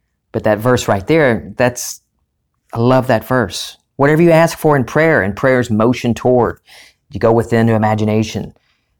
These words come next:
move in imagination. You step into that picture of your wish fulfilled. Let the feelings just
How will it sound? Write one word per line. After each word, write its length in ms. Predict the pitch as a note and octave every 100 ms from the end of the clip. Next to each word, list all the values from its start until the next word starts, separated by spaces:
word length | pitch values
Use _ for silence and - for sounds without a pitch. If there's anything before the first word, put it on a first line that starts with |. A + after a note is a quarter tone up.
| -
move 400 | G#2+ A#2+ A#2+ G#2
in 80 | G#2+
imagination. 840 | G#2 G#2 G2+ G2+ G2+ - F#2 E2+ - - _ _ -
You 100 | G2
step 500 | - - - B2 -
into 180 | A2 G2
that 240 | F#2+ -
picture 500 | - - - G2 - _ _ _ _ -
of 100 | A2+
your 120 | G#2
wish 240 | G#2 G2
fulfilled. 720 | - G2 - G2+ F#2 F2 - - _ _ _ _ - - - _
Let 220 | A2+ G#2+
the 60 | G2
feelings 720 | - - C3 A#2+ F#2+ F2 -
just 200 | - -